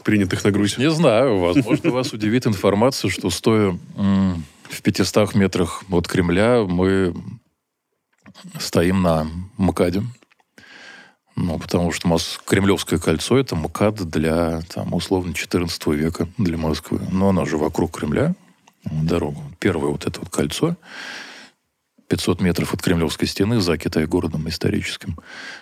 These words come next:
Speaker 2: Это мкад. Это не имеет отношения к алкоголю, но это просто такая для меня была дико занятная информация.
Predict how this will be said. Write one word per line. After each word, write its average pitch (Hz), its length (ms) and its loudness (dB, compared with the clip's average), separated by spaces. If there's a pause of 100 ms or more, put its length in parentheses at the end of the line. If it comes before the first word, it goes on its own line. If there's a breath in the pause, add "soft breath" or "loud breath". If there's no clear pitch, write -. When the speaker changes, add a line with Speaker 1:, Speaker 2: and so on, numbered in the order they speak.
(100)
Speaker 2:
Это 85 240 -2
мкад. - 320 -2
Это 95 140 0
не 127 100 6
имеет 135 260 2
отношения 78 480 0
к 85 100 -8
алкоголю, 85 580 2 (300)
но 92 280 0
это 117 160 0
просто 104 380 0
такая 92 220 0
для 98 160 0
меня 104 220 4
была 107 220 2
дико 95 280 -2
занятная 87 420 0
информация. 80 580 -6